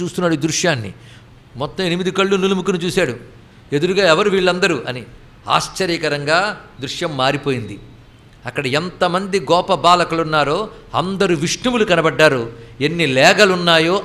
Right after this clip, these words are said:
అన్ని విష్ణు మండలములు గోచరిస్తున్నాయి. విష్ణువు అంటే మళ్ళీ ఆయన ఒక్కడిని ఎవరిని ఉంచరండి. మరి జగన్నాయకుడైన నారాయణుడి చుట్టూ ఎంతమంది ఉంటారు? అందరూ కనబడుతున్నారు. నారాయణుడు చెంత మహాలక్ష్మి, మహాలక్ష్మి శక్తులైన శ్రీ, కీర్తి,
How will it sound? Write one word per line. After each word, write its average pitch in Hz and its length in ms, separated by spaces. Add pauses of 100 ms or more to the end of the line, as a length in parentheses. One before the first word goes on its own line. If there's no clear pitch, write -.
(140)
అన్ని 160 560
విష్ణు 226 320
మండలములు 180 500
గోచరిస్తున్నాయి. 135 640
విష్ణువు 240 460
అంటే 196 220
మళ్ళీ 190 180
ఆయన 175 200
ఒక్కడిని 208 300
ఎవరిని 190 240
ఉంచరండి. 165 360 (260)
మరి 151 180
జగన్నాయకుడైన 214 720 (100)
నారాయణుడి 202 440
చుట్టూ 208 200 (100)
ఎంతమంది 208 440
ఉంటారు? 214 300 (320)
అందరూ 294 300
కనబడుతున్నారు. 156 600 (680)
నారాయణుడు 170 580 (520)
చెంత - 220 (120)
మహాలక్ష్మి, 185 560 (380)
మహాలక్ష్మి 208 540 (100)
శక్తులైన 196 460 (100)
శ్రీ, 196 200 (260)
కీర్తి, 208 360